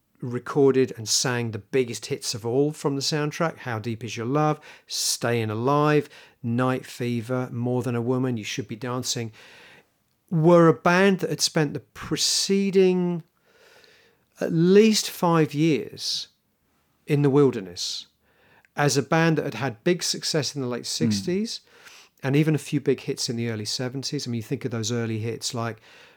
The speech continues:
Speaker 1: Gotta Get a Message, Massachusetts. This band were big, you know, they were seen as the sort of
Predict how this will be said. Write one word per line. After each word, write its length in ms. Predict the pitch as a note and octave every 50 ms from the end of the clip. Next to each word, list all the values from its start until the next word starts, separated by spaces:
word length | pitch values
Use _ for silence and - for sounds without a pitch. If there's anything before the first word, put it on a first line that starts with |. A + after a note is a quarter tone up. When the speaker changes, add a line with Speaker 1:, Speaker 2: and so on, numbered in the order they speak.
| _ _ -
Speaker 1:
Gotta 180 | C3 B2 A#2+
Get 160 | A#2+ C3 A2
a 20 | A#2
Message, 540 | B2 B2+ C3 B2 - - C3+ B2 A2 - B2
Massachusetts. 1040 | B2 B2+ A#2+ - - A2+ - - - - C#3 C3+ B2 - - - C3+ B2 - - - - - - - - - _ _ _ -
This 220 | - C#3+ G3+ G3+ -
band 300 | - F3 D#3+ D#3 D3 D3
were 60 | D3
big, 420 | - - D#3+ C3+ G2 E2 - - _ -
you 120 | - C3+ A#2
know, 200 | G2+ F#2 G2 G#2 _ _ _ _ _ -
they 120 | B2+ A#2+
were 80 | A#2+ A2+
seen 300 | - - D#3 C3+ B2+ B2
as 120 | A2 -
the 60 | B2
sort 200 | - - C3 A2+
of 160 | A2 G#2+ -